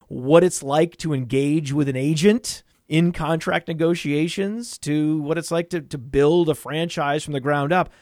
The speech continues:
These are the things that Anand and I are going to talk about for the next few weeks, every week.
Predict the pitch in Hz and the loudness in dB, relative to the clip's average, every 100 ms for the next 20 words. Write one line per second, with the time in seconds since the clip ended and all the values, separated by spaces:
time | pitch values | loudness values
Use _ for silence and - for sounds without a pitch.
0 | _ - 117 180 196 190 185 165 170 165 | _ -12 0 2 2 0 -2 0 0 0
1 | 147 151 - 139 151 160 160 160 143 123 | -4 -6 -2 2 2 2 0 0 0 0
2 | 123 123 123 - _ - 120 117 135 151 | 0 0 -4 -10 _ -8 -4 -2 -2 -2
3 | 160 147 139 - 123 120 113 113 113 - | -2 0 0 -2 -2 0 0 0 -4 -10
4 | - _ _ 123 117 135 - - 190 180 | -20 _ _ -6 -2 -2 -4 -6 0 2
5 | 156 156 156 - 135 147 175 139 143 143 | 4 4 4 0 0 2 2 4 4 4
6 | 131 - | 0 -12